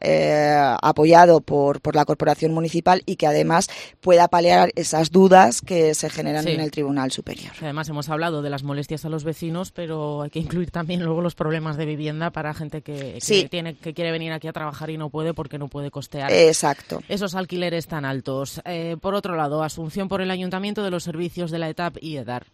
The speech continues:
Speaker 2: Estamos hablando de potabilizadora y depuradora.
Speaker 1: Sí, sí. Lo que pretendemos con esta a-,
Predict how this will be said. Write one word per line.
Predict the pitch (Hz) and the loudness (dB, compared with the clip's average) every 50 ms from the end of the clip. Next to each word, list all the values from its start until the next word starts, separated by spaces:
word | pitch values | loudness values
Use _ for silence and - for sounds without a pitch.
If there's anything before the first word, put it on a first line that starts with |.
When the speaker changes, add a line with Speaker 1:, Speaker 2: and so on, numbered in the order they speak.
| _ _ | _ _
Speaker 2:
Estamos | - - 143 151 143 | -14 -12 -10 -8 -8
hablando | 156 156 160 165 170 | -6 -6 -6 -6 -6
de | 170 165 | -8 -8
potabilizadora | - 165 160 160 156 151 156 156 147 - 156 151 151 151 151 156 156 | -8 -8 -8 -8 -8 -8 -8 -10 -10 -10 -10 -10 -10 -8 -8 -10 -10
y | 151 147 147 143 135 135 139 131 _ - - - | -10 -12 -14 -14 -16 -18 -20 -20 _ -18 -12 -10
depuradora. | 156 147 - 165 160 160 202 175 135 131 127 - - - - - - - | -10 -8 -6 -2 2 4 4 4 4 0 -6 -14 -18 -20 -20 -20 -14 -8
Speaker 1:
Sí, | - - - | -4 -2 -2
sí. | - - | -2 4
Lo | - 185 185 | 6 8 8
que | 180 190 185 | 8 8 6
pretendemos | - 185 185 - 190 185 190 190 196 202 208 220 226 - | 6 4 2 4 2 2 2 2 2 2 2 2 2 0
con | - - 202 208 | 0 0 0 0
esta | 202 190 - - 202 196 196 196 - | -2 -2 -2 0 2 2 4 2 2
a-, | - - 185 180 - | 0 0 0 0 -2